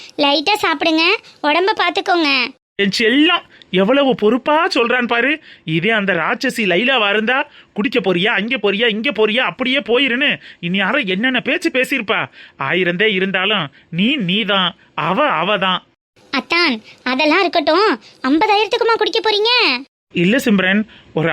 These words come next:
Speaker 2: ஆயிரம் ரூபாய்க்கு குடிப்பேன்.
Speaker 1: அப்படின்னா மிச்ச காசை என்கிட்ட கொடுங்க, நான் பத்திரமா வீட்டுக்கு எடுத்துட்டு போறேன். நீங்க பார்ல கொண்டு போய் எங்கேயாவது தொலைச்சிட்டீங்கன்னா என்ன அத்தான் பண்றது?
Speaker 2: இல்ல சிம்ரன், நான் பத்திரமா வச்சுக்கிருவேன். அதெல்லாம் பண விஷயத்துல நான் கரெக்டான ஆளு.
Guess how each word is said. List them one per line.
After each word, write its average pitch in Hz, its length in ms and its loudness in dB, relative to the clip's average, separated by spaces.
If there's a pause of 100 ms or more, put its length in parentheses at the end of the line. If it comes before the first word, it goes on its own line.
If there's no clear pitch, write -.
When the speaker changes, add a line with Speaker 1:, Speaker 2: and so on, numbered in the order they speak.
Speaker 2:
ஆயிரம் 185 300 2
ரூபாய்க்கு 233 260 0
குடிப்பேன். 226 560 0 (680)
Speaker 1:
அப்படின்னா 339 520 2 (300)
மிச்ச 302 300 0
காசை 427 340 0
என்கிட்ட 349 340 0
கொடுங்க, 330 300 2 (400)
நான் 349 220 2
பத்திரமா 427 340 0
வீட்டுக்கு 415 320 -2
எடுத்துட்டு 320 280 -2
போறேன். 359 300 4 (360)
நீங்க 339 320 0
பார்ல 320 400 2
கொண்டு 339 240 0
போய் 339 280 0
எங்கேயாவது 349 380 0
தொலைச்சிட்டீங்கன்னா 370 760 0
என்ன 349 260 0
அத்தான் 415 380 0
பண்றது? 339 380 2 (580)
Speaker 2:
இல்ல 311 180 4
சிம்ரன், 226 320 2 (200)
நான் 214 180 2
பத்திரமா 339 400 2
வச்சுக்கிருவேன். 254 520 2 (440)
அதெல்லாம் 302 400 0
பண 214 260 0
விஷயத்துல 285 420 0
நான் 277 220 0
கரெக்டான 262 400 -2 (140)
ஆளு. 220 180 2